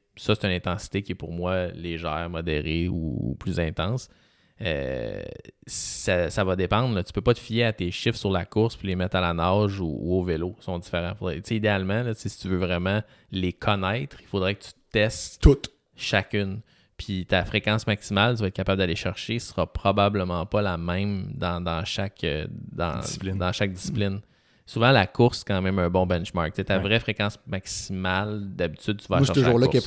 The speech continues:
Speaker 2: plus élevé,
Speaker 3: Ouais,
Speaker 2: là.
Speaker 3: ouais.
Speaker 2: On s'en parlait l'autre
Speaker 1: Ouais.
Speaker 2: fois quand on
Speaker 1: Ouais.
Speaker 2: courait, là. On disait comme,
Speaker 3: Absolument.
Speaker 2: man, j'étais comme à
Speaker 1: Ouais.
Speaker 2: cent cinquante, cent soixante, puis j'étais à cent quarante dans un hit vraiment difficile.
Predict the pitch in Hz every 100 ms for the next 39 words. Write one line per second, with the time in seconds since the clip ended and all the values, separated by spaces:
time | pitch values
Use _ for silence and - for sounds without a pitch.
0 | 120 113 101 110 127 131 117 - 104 117
1 | 104 107 123 131 98 147 139 135 127 135
2 | 135 120 135 151 143 123 101 107 110 101
3 | 107 139 104 98 - - - - 110 -
4 | 117 156 98 _ _ - 85 - _ _
5 | _ _ - 123 120 113 101 127 123 98
6 | 107 101 95 123 131 113 101 92 90 90
7 | 95 87 87 - 95 92 - 110 113 95
8 | 110 120 107 101 101 98 113 - 110 104
9 | 104 - - - 107 101